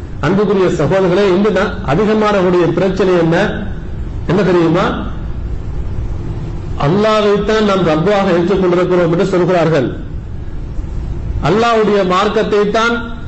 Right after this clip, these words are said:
பின்பற்றுகிறோம்" என்று சொல்கிறார்கள். அன்புக்குரிய சகோதரர்களே, ஆனால் அவர்கள் மார்க்கத்திலே உறுதியானவர்களாக இல்லை, மார்க்கத்தை உறுதியான முறையிலே பின்பற்றுவதில்லை. அன்புக்குரிய சகோதரர்களே,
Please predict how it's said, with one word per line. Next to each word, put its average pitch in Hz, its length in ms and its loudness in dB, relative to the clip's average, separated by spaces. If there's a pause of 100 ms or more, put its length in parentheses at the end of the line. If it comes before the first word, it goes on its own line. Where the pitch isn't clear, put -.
(160)
பின்பற்றுகிறோம்" 208 800 2
என்று 202 200 0
சொல்கிறார்கள். 190 640 2 (500)
அன்புக்குரிய 165 520 2
சகோதரர்களே, 160 640 2 (720)
ஆனால் 202 480 2 (580)
அவர்கள் 214 520 2
மார்க்கத்திலே 196 720 2 (120)
உறுதியானவர்களாக 165 1040 2
இல்லை, 139 280 2 (880)
மார்க்கத்தை 214 600 2
உறுதியான 214 560 2
முறையிலே 196 480 2
பின்பற்றுவதில்லை. 180 880 2 (840)
அன்புக்குரிய 180 440 2
சகோதரர்களே, 180 580 2